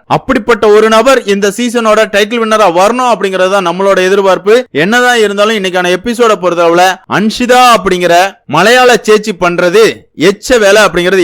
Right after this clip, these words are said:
என்னோட கருத்து. இந்த எச்ச வேலையெல்லாம் பண்ணி முடிச்சதுக்கு அப்புறமா அவங்களோட காஜி கண்டென்ட்டை ஸ்டார்ட் பண்ணிடுறாங்க. வேற ஒண்ணும் கிடையாதுங்க. நம்ம பிக் பாஸ் வீட்ல இருக்கிற மன்மதன் விஷால் கூட சேர்ந்து மன்மத லீலையை ஸ்டார்ட் பண்ணிடுறாங்க.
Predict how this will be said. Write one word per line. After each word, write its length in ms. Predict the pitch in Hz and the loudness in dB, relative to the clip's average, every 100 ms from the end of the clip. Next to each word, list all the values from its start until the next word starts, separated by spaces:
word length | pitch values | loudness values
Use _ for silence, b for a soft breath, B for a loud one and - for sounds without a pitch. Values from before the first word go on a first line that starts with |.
| 165 | 0
என்னோட 240 | 190 202 | 2 0
கருத்து. 440 | 180 175 180 233 240 | 0 -2 0 -2 -2
இந்த 280 | 208 269 277 | -4 0 2
எச்ச 300 | 240 220 254 | 2 2 0
வேலையெல்லாம் 400 | 240 220 220 226 | 2 2 2 0
பண்ணி 220 | 202 202 226 | 0 -2 -2
முடிச்சதுக்கு 440 | 214 202 202 180 | -4 -4 -2 -2
அப்புறமா 440 | 170 175 190 208 - | -2 0 0 -2 -2
அவங்களோட 400 | 214 247 233 214 202 | -2 0 2 0 2
காஜி 360 | 214 240 233 214 | 2 2 0 -2
கண்டென்ட்டை 340 | 208 208 214 | -2 0 -2
ஸ்டார்ட் 360 | 220 202 196 190 | -2 0 0 -2
பண்ணிடுறாங்க. 400 | 196 190 180 180 175 - | -2 -2 -2 -2 -4 -2
வேற 240 | 233 254 | 0 0
ஒண்ணும் 180 | 247 226 | 0 -2
கிடையாதுங்க. 400 | 214 208 196 214 214 117 - | 0 0 2 0 -2 -4 -4
நம்ம 300 | 226 240 233 | -2 0 0
பிக் 180 | 247 | -2
பாஸ் 180 | 247 262 | 0 0
வீட்ல 280 | 240 233 226 | -2 -2 0
இருக்கிற 640 | 208 214 214 214 127 - _ | 2 0 2 2 0 -6 _
மன்மதன் 600 | 160 233 262 254 240 214 | -2 0 0 0 0 -2
விஷால் 380 | 208 233 247 220 | -2 0 0 2
கூட 140 | 220 | 0
சேர்ந்து 600 | 202 208 214 220 185 - _ 143 | 0 0 2 2 0 -2 _ -4
மன்மத 420 | 220 254 247 226 | -2 -2 0 2
லீலையை 320 | 208 208 208 | 2 2 0
ஸ்டார்ட் 360 | 190 196 196 196 | 0 0 0 0
பண்ணிடுறாங்க. 460 | 190 180 170 170 | -2 0 0 0